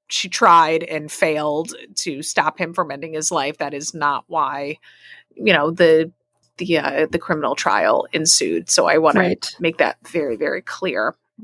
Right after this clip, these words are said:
Speaker 2: Right. Which I think is, healthcare workers are often worried that even if they make it, you know, they try to help, they try to help, and it, it doesn't work, that something like this would happen, you know, they'd get involved with a lawsuit, which I guess could happen,
Speaker 1: Which
Speaker 2: but
Speaker 1: could happen,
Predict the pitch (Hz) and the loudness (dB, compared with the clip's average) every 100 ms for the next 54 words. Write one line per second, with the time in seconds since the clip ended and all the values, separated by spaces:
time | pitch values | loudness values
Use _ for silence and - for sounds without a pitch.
0 | 208 180 170 - 214 240 269 277 320 330 | 0 2 2 2 2 4 2 4 4 4
1 | 254 220 202 202 - - - - _ _ | 4 4 4 2 -2 -14 -20 -20 _ _
2 | _ _ 247 254 254 294 247 240 220 220 | _ _ 0 2 4 6 6 6 4 4
3 | 208 196 202 202 196 180 190 190 214 214 | 4 2 2 0 0 2 4 6 4 4
4 | 240 190 180 - 196 196 190 185 185 180 | 2 4 6 4 4 4 4 4 4 4
5 | 175 175 190 180 180 185 - 208 185 170 | 4 2 2 0 2 0 0 4 6 6
6 | 185 175 - 185 175 185 170 180 170 175 | 4 2 2 2 4 2 2 0 0 0
7 | 170 180 - - 175 160 - _ 180 170 | 2 2 0 0 0 -2 -6 _ 0 2
8 | 175 175 160 - 202 170 185 - - - | 2 2 -2 2 4 6 2 -2 -16 -18
9 | - - _ - 196 180 170 - - _ | -20 -20 _ 0 4 8 6 4 -4 _
10 | _ - 202 254 214 208 202 190 208 208 | _ -18 0 2 4 4 4 4 2 0
11 | 214 202 190 196 185 190 185 185 180 190 | 0 4 4 2 0 2 2 0 0 0
12 | 190 190 180 180 190 180 185 - 185 - | 2 4 4 2 0 2 2 0 -2 2
13 | 294 302 330 - 220 240 233 208 220 175 | 2 2 0 0 2 4 6 6 4 2
14 | 175 190 180 170 165 220 208 170 180 | 2 4 6 4 4 0 0 -4 -8